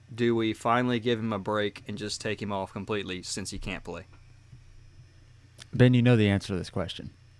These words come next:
Speaker 2: He gets the Calvin Ridley treatment.
Speaker 1: We leave him on.
Speaker 2: <laughs>
Speaker 1: He gets the Calvin Ridley treatment.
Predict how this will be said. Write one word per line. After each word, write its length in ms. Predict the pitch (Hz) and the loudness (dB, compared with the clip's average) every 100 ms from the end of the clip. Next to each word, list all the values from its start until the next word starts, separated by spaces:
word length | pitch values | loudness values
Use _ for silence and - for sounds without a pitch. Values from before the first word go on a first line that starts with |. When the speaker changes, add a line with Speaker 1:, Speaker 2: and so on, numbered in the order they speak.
| - - - - - - - - | -20 -20 -20 -20 -20 -20 -20 -4
Speaker 2:
He 120 | 117 | 2
gets 220 | 104 120 | 6 4
the 80 | - | 2
Calvin 340 | 107 107 92 92 | 6 6 6 2
Ridley 220 | 92 - | -2 -4
treatment. 360 | - 85 - - | -8 -8 -10 -12
Speaker 1:
We 100 | 98 | -6
leave 220 | 92 95 92 | -4 -4 -6
him 100 | 87 | -10
on. 160 | 85 - - - - - - - - | -12 -14 -20 -20 -20 -20 -20 0 6
Speaker 2:
<laughs> 80 | 151 - - - - - - - - | 10 10 10 6 -6 -8 8 10 10
Speaker 1:
He 80 | 127 | 8
gets 160 | 139 | 4
the 100 | - | 4
Calvin 340 | 160 160 165 156 | 8 10 10 8
Ridley 240 | 156 143 | 8 6
treatment. 420 | 135 139 117 117 | 6 4 4 -2